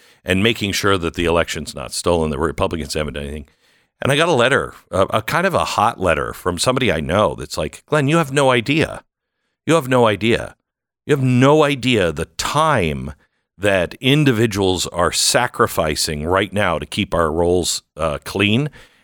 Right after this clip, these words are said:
And it's happening all over the country. And I just wrote back and said, "I, I, I apologize. Um, please let me highlight those people." Because there are people, and they go unseen,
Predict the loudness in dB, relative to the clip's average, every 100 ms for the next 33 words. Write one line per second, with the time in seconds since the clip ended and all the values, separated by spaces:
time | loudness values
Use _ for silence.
0 | _ -4 0 0 -2 -2 -2 -2 -4 -2
1 | 2 2 0 -2 -4 -4 -6 -12 -10 -10
2 | -10 -8 -4 -2 -2 -4 -4 -4 -4 -6
3 | -10 -4 -2 -2 -4 -6 -6 _ -12 -10
4 | -2 0 0 0 -2 -2 -6 -12 _ _
5 | _ _ _ -2 0 2 2 -2 -6 -12
6 | _ _ -12 -2 0 2 0 0 0 0
7 | -2 -4 -6 -8 -6 -8 -8 -12 _ _
8 | _ _ _ _ _ -2 0 0 2 4
9 | 4 4 2 -2 -8 0 2 2 0 -2
10 | -4 -6 -4 0 2 2 0 2 2 2
11 | 0 -2 0 2 4 4 2